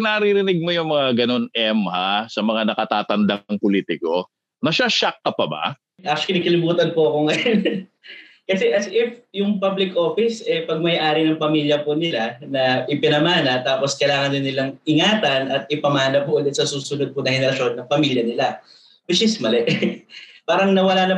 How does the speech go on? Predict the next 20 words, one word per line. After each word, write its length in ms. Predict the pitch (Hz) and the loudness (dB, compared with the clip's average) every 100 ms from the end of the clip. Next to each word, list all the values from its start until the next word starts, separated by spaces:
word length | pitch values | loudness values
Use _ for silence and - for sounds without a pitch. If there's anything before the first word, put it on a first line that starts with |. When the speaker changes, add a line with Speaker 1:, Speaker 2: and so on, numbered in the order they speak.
| 180 | 0
Speaker 2:
po 80 | |
doon 320 | 165 160 175 175 | 2 2 2 0
yung 60 | |
essence 400 | 147 - 156 147 | 0 0 -2 -2
ng 160 | 147 139 | -4 -2
democracy. 720 | 131 131 127 123 120 170 - _ _ _ | -2 -2 -2 -4 -2 -4 -6 _ _ _
At 160 | - 156 | 0 2
hindi 320 | 175 175 180 | 4 4 4
lamang 420 | 175 170 175 175 | 2 2 2 2
po 140 | 180 180 | 4 4
yun 320 | 180 175 156 | 6 4 4
doon. 240 | 117 117 - - - - | 2 0 -6 -18 -12 -4
Paano 140 | 196 | 0
na 100 | 226 | 2
po 140 | 220 220 | 4 6
yung 100 | 214 | 4
check 160 | 190 180 | 4 2
and 160 | 165 | 2
balance, 560 | 139 120 120 120 120 - | 2 2 2 0 -2 -6
no? 240 | 123 131 | -6 -8